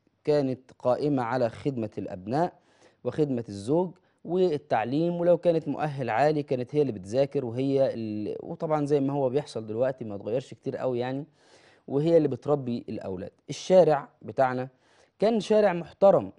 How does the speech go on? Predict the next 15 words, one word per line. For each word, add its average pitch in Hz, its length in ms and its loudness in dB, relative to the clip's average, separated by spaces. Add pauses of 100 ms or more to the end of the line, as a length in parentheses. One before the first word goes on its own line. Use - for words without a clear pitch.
(120)
يعني 101 300 -8
كان 170 300 2
الولد 143 440 2
يخاف 151 680 4 (420)
إن 127 160 0
هو 156 320 6
يغلط 143 580 4
قدام 117 320 0
المدرس 120 500 2
بتاعه 120 540 2 (100)
أو، 147 340 4 (100)
آه، 107 240 -2
جارهم 117 760 2
أو 156 260 6 (100)
قريبه، 127 500 0